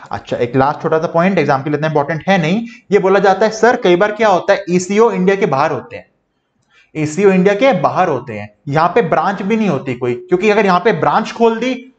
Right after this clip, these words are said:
फिर तो कोई दिक्कत नहीं है, Government को जीएसटी नहीं, नहीं मिला, गवर्नमेंट उस branch पे जाएगी, छापा मारेगी, पकड़ लेगी branch वाले को।" कई बार क्या होता है, online काम चल रहा है, ईसीओ India के बाहर बैठा हुआ है, India में branch भी नहीं है, तो क्या होगा? अब government कहती है, "भाई साहब, ईसीओ वाले,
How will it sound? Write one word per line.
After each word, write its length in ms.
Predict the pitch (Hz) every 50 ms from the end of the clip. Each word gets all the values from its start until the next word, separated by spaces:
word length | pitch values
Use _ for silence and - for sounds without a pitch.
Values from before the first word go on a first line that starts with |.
| _ -
फिर 100 | 214 214
तो 120 | - 233
कोई 120 | 208 233 226
दिक्कत 300 | 214 208 - 220 214 202
नहीं 200 | 208 208 202 196
है, 280 | 196 196 190 196 - - - - -
Government 280 | 135 165 165 180 190 190
को 60 | 202
जीएसटी 260 | - 196 190 175 196
नहीं, 280 | 190 190 202 220 220 208
नहीं 180 | 185 190 220
मिला, 220 | 226 240 240 220 165
गवर्नमेंट 440 | - - - - 156 165 180 180 180
उस 60 | 156
branch 320 | 135 139 143 151 165 165
पे 120 | - 214 202
जाएगी, 420 | 196 208 214 214 208 202 165 123
छापा 280 | - - 139 - 175 190
मारेगी, 300 | 196 196 202 185 165 156
पकड़ 240 | 160 175 180 196
लेगी 200 | 202 196 202 202
branch 280 | 185 180 175 170 170 170
वाले 200 | 170 165 165 160
को।" 240 | 160 - 165 - _ _ _ - - - - _
कई 120 | - 196 202
बार 140 | 226 247 247
क्या 140 | 240 262
होता 220 | 247 240 233 240 254
है, 60 | 185
online 360 | - 160 170 175 196 220 214
काम 180 | 196 226 220 208
चल 160 | 226 214 202
रहा 160 | 190 185 190
है, 200 | 190 185 185 - _ _ _ -
ईसीओ 320 | 190 202 185 196 247 240 233
India 180 | 214 214 214
के 100 | 214 214
बाहर 220 | 165 139 139 170 190
बैठा 220 | 190 185 185 190
हुआ 180 | 185 180 180 180
है, 120 | 180 - _ -
India 240 | 185 208 214 220 214
में 140 | 196 156 131
branch 300 | 139 156 160 180 180 202
भी 140 | 190 220
नहीं 140 | 208 202 202
है, 240 | 202 202 202 202 - _ _ _ _ _ _ _ _ _ _ _ _
तो 100 | - 202
क्या 180 | 185 196 202 196
होगा? 460 | 196 202 196 196 196 226 262 - - - - - - - - -
अब 140 | 160 156
government 280 | 147 151 151 160 160 151
कहती 260 | 160 156 143 147 170
है, 60 | 180
"भाई 220 | 170 - 147 147 147
साहब, 280 | 151 202 202 202 202 - 160
ईसीओ 300 | 165 - - 196 202 190
वाले, 240 | 180 190 233 247